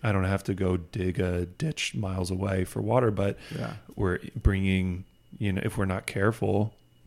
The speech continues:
Speaker 1: we're bringing the poison into our taps, you know?
Speaker 2: Yeah, and a, a lot of these, um, things that we now see as toxins or toxin, cancer,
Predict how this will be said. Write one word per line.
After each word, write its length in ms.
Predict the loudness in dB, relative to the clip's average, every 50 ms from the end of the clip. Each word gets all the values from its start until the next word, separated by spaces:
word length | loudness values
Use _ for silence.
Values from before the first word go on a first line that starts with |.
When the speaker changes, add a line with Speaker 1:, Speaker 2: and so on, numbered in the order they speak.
| -20 -16 -12
Speaker 1:
we're 80 | -10 -8
bringing 360 | -4 -2 -2 0 0 0 -2
the 80 | -2 -2
poison 400 | 0 0 2 2 0 0 -2 -2
into 200 | -2 -2 -2 -2
our 100 | -2 -2
taps, 480 | -4 -4 -4 -4 -4 -4 -6 -8 -6 -4
you 80 | -4 0
know? 100 | 2 2
Speaker 2:
Yeah, 240 | 4 2 2 0 -2 2 4
and 100 | 6 6
a, 100 | 6 8 6
a 40 |
lot 320 | 6 8 8 8 8 8 8
of 280 | 6 6 4 2 2
these, 480 | 4 6 6 8 6 4 2 0 -6 -12 -16 -20 -20 -20 -10 -2
um, 340 | 0 0 2 2 0 0 -2 -4 -10 -20 -6 2
things 220 | 6 6 8 10
that 100 | 8 8
we 100 | 8 10
now 420 | 8 8 10 10 10 10 8 8 6
see 280 | 4 2 4 6 6
as 220 | 6 6 4 0 -2 -12 -16 _ -2
toxins 680 | 0 2 2 2 2 0 -4 -4 -4 -2 -2 -4 -4 -6
or 140 | -8 -8 -10 -12 -12 -8
toxin, 800 | -4 -4 -4 -4 -4 -2 0 2 2 2 0 -2 -4 -8 -8 0
cancer, 400 | 4 6 6 6 4 2 -2 -4